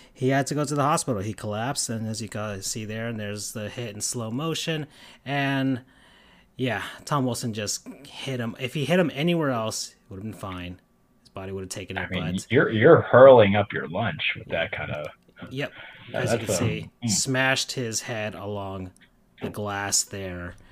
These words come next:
Speaker 1: and you saw him immediately grab his head. And, uh, and, and of course, uh, Jakub Ver-, Vrana there as well, uh, being a fucking asshole, cross-checking the guy after he got hit. Uh, I'm surprised he didn't get suspended, but, uh,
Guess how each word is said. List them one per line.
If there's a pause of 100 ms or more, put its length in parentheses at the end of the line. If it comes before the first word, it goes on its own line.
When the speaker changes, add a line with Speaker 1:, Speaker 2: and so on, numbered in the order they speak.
(220)
Speaker 1:
and
you
saw
him
immediately
grab
his
head. (680)
And,
uh,
and,
and
of
course,
uh,
Jakub
Ver-,
Vrana
there
as
well,
uh,
being
a
fucking
asshole, (120)
cross-checking
the
guy
after
he
got
hit. (440)
Uh,
I'm
surprised
he
didn't
get
suspended,
but, (560)
uh,